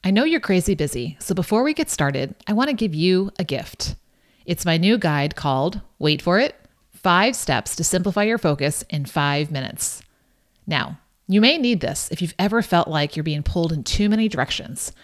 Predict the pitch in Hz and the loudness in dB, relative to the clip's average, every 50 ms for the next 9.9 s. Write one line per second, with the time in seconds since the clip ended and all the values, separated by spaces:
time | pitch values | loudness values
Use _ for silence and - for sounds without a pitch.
0 | - - _ _ _ _ - - 208 214 175 185 175 156 156 156 214 254 226 - | -20 -20 _ _ _ _ -6 0 2 4 4 4 4 2 2 2 0 0 2 2
1 | 214 208 214 - - - - - - _ _ _ - 156 156 151 151 185 220 254 | 0 0 0 -2 -4 -6 -8 -10 -14 _ _ _ -2 -2 0 0 2 2 4 4
2 | 269 240 214 208 196 196 - - - - _ _ _ _ - 185 190 196 208 214 | 2 4 2 2 2 2 -2 -6 -12 -18 _ _ _ _ -2 -2 2 2 2 2
3 | - 180 208 247 262 262 202 151 - - 151 - - - 180 170 - 196 196 180 | 2 2 2 2 2 2 0 0 0 0 -2 -4 -4 -4 -4 -4 -2 0 0 0
4 | 160 196 190 - - 175 170 170 214 208 233 - - 143 131 127 117 127 - - | 0 0 -2 -2 -2 -2 0 0 0 0 0 0 0 -2 -2 -4 -6 -8 -8 -8
5 | - - - 170 - - 196 180 175 - - - 180 180 196 233 254 208 170 131 | -10 -12 -10 -8 -6 -2 -2 0 0 0 0 0 2 2 2 4 2 2 0 0
6 | 127 - - - 151 - _ _ - 175 185 190 202 - - - - 165 156 151 | -2 -2 -4 -6 -8 -10 _ _ 0 0 2 2 0 0 -2 -4 -2 -2 -2 -2
7 | 147 - 147 - - - 165 165 - _ _ _ _ _ _ _ _ _ _ - | -4 -6 -6 -6 -8 -10 -10 -12 -14 _ _ _ _ _ _ _ _ _ _ -6
8 | 151 143 - 190 185 196 208 196 - - - - - _ _ _ _ _ _ - | -6 -2 2 2 4 4 4 2 -2 -8 -10 -12 -14 _ _ _ _ _ _ -6
9 | 151 147 147 160 180 180 - 208 190 - 190 185 185 - - - - - | -4 -2 2 2 2 4 2 0 0 2 0 -2 -2 -4 -6 -8 -8 -10